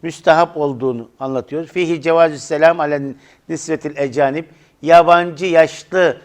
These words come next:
hanımlara, e, selam vermenin, yaşlı hanımlara selam vermenin caiz olduğunu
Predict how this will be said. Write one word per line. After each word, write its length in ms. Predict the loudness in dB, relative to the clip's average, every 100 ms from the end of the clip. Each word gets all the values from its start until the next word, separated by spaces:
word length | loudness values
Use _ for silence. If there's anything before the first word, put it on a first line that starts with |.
| _ _
hanımlara, 880 | -6 -4 -4 -6 -2 0 2 0 -8 _ _ _
e, 160 | -8 -8
selam 580 | -6 0 4 4 4 -4 -16 _
vermenin, 720 | -4 0 0 0 -8 -10 -14 _ _ _
yaşlı 560 | 0 0 -2 -8 -4 -4
hanımlara 800 | -4 -8 -8 -6 -6 -6 -10 _ _ _ _
selam 380 | -2 0 0 0
vermenin 400 | -4 -4 -12 0
caiz 480 | 4 4 2 -6
olduğunu 600 | -8 -8 -8 -8 -8 -10